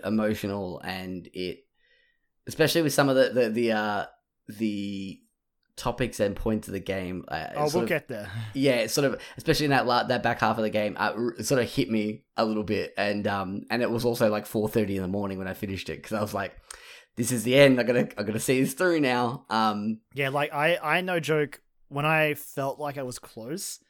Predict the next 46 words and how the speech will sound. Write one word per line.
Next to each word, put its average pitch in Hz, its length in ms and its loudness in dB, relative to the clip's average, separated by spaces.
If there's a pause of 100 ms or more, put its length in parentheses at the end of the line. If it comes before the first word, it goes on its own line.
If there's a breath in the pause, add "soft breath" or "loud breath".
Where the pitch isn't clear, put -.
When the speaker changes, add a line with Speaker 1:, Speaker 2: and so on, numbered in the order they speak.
(400 soft breath)
Speaker 2:
I 147 80 -4
basically 156 340 0
stopped 151 280 -2
playing 147 220 -4
the 143 100 -6
game 131 280 -4
until 123 320 -6
it 123 60 -12
got 127 140 -10
to - 80 -12
my 120 100 -8
weekend. 117 260 -12
I'm 117 100 -12
like, 123 180 -14
"I 131 80 -8
am 127 140 -6
dedicating 139 600 -6
Sunday, 170 580 -6 (480 soft breath)
this 147 140 -6
particular 165 520 -4
Sunday, 170 560 -2 (440 soft breath)
is 139 200 -2
finish 139 320 -4
Def-, 131 260 -6
Death 135 180 -4
Stranding 117 400 -4
day." 107 340 -6
<laughs> - 60 -20 (200 soft breath)
Speaker 1:
Yeah, 117 440 2
no, 110 180 2
it's 104 180 0
a, 139 100 4
probably 190 380 6
a 165 60 6
good 127 160 0
way 117 100 4
to 104 60 0
be. 101 220 -2
It's 95 160 -6
like 101 100 -4
a 107 40 -8
heads 123 280 0
up 107 100 0
if 104 140 -6
you 104 160 -2
are 98 320 -4